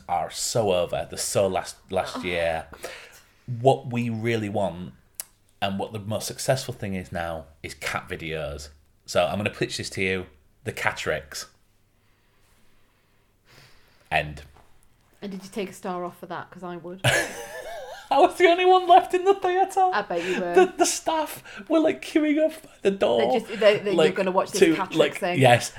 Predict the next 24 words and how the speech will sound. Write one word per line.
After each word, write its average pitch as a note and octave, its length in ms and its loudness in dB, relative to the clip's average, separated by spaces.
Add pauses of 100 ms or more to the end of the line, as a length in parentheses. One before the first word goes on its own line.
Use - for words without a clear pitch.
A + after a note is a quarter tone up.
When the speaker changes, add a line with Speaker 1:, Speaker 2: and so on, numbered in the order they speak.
(100)
Speaker 1:
and C#3 180 8
you, F#3+ 60 -6
you F#3 60 2
Speaker 2:
Yeah, F3+ 420 4
Speaker 1:
could D#3+ 80 4
see G#3 140 0
Speaker 2:
you F3+ 80 2
Speaker 1:
in D#3 80 4
Speaker 2:
could C3+ 40 -2
Speaker 1:
their B2 140 10
Speaker 2:
see, A2+ 60 6
Speaker 1:
mind, G#2+ 440 6
Speaker 2:
yeah. F3 220 2
Speaker 1:
like, D#3+ 260 4
the B2+ 100 0
impending, A#2 480 -2 (100)
the B2 80 0
impending A#2 480 -4
dread. A#2+ 520 4
Speaker 2:
Yeah. E3+ 400 0
Speaker 1:
And, B2+ 220 2
like, B2+ 380 4
I'm A#2 100 -2
like A2 320 0